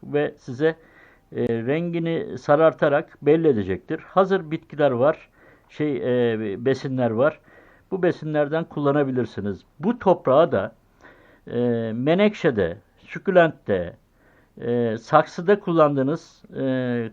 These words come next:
kaktüslerin hemen hemen hepsinde, e, kullanabilirsiniz arkadaşlar. Şimdi hazırlamaya başlayalım. Bunun için şu şekilde bir derin kabım var benim. E,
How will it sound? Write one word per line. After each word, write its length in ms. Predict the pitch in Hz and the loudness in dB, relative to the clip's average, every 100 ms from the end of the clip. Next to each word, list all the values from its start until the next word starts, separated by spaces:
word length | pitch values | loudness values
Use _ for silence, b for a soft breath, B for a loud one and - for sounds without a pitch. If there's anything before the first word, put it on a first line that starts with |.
| - | -2
kaktüslerin 760 | 139 139 - 151 160 160 202 - b b b | -2 -2 -6 -6 -4 -4 -4 -10 b b b
hemen 320 | - 151 214 | -4 0 2
hemen 320 | 185 160 196 202 _ | 2 0 -2 -6 _
hepsinde, 680 | 208 233 - - 90 98 - _ b b b b b b - | 2 2 -4 -10 -8 -10 -10 _ b b b b b b -8
e, 1600 | 127 127 123 123 120 117 117 110 110 104 104 - - - - 123 | -4 -2 0 0 0 -2 -4 -6 -8 -10 -12 -12 -12 -12 -14 -10
kullanabilirsiniz 840 | - 196 175 190 156 123 - 92 92 | -2 4 4 4 2 -2 -2 -4 -2
arkadaşlar. 580 | 98 - 90 - - | -2 -4 -12 -12 -18
Şimdi 340 | 76 - 220 196 | -12 -4 -2 0
hazırlamaya 960 | 175 175 160 180 185 185 175 175 190 | 0 0 -2 -4 -4 -2 0 2 2
başlayalım. 520 | 170 135 - 101 90 - _ _ _ b b b b _ | 4 2 -2 -8 -8 -14 _ _ _ b b b b _
Bunun 140 | 196 233 | -4 -2
için 220 | 226 214 | 0 -2
şu 160 | 208 202 | -4 -2
şekilde 460 | 196 190 185 190 | -2 -4 0 2
bir 120 | 180 - - - _ _ - | 2 0 -6 -14 _ _ -10
derin 340 | 147 170 185 | 0 0 0
kabım 400 | - 165 175 165 | 0 0 2 0
var 200 | 107 98 | 0 0
benim. 220 | 98 120 160 - b b b b b b _ | 0 -4 -6 -14 b b b b b b _
E, 100 | - | -10